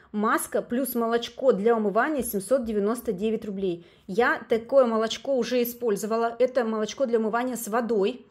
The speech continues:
И прекрасное, нежное, очень приятный аромат у него.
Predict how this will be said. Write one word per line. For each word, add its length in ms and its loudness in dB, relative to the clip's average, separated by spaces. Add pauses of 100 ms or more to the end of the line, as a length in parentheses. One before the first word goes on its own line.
(420)
И 600 -2
прекрасное, 800 0
нежное, 720 0
очень 400 0
приятный 500 0
аромат 400 -2
у 40 -4
него. 300 -4